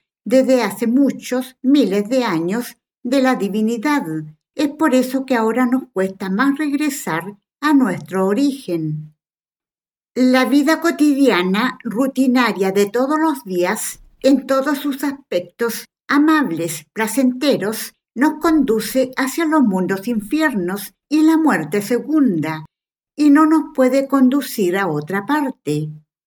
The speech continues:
Este trabajo no es fácil porque angosta es la puerta y estrecho el camino que conduce a la luz,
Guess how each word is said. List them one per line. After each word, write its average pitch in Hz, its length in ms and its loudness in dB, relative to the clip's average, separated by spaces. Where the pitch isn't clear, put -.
Este 330 340 -2
trabajo 240 720 -2
no 220 100 -2
es 196 160 -4
fácil 233 600 -4
porque 262 720 -4
angosta 277 720 0
es 330 80 0
la 320 240 0
puerta 240 720 -2
y 269 100 -2
estrecho 233 540 -2
el 226 100 -6
camino 220 540 2
que 269 160 -2
conduce 208 540 0
a 196 40 0
la 208 140 0
luz, 285 480 -6